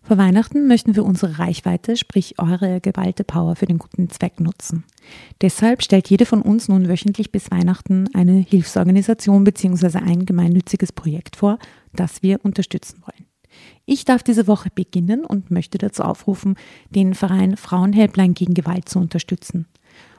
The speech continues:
Unglaubliche neunundzwanzig Morde an Frauen wurden dieses Jahr bereits in Österreich verübt und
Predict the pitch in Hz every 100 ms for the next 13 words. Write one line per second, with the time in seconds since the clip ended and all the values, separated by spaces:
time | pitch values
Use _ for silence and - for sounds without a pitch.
0 | _ 254 294 311 220 214 196 - 180 175
1 | 190 214 262 294 - 208 208 - 180 175
2 | 180 202 190 - 175 180 202 202 196 220
3 | 208 208 190 185 180 185 - 190 208 -
4 | 185 170 - - 220 - 190